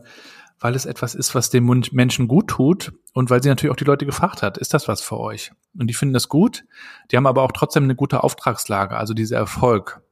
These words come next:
der bleibt und der ist auch wichtig. Also wenn jetzt die, die Unternehmung nicht mehr erfolgreich wäre, nur weil alle jetzt voller,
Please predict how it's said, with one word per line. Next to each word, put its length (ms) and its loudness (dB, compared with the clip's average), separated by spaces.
der 80 0
bleibt 680 0
und 180 -4
der 80 2
ist 120 -4
auch 120 -2
wichtig. 560 -2
Also 260 -6
wenn 120 4
jetzt 340 0
die, 300 -6
die 120 -6
Unternehmung 440 4
nicht 120 0
mehr 80 2
erfolgreich 520 0
wäre, 260 0
nur 220 -2
weil 100 2
alle 240 -2
jetzt 180 -4
voller, 440 0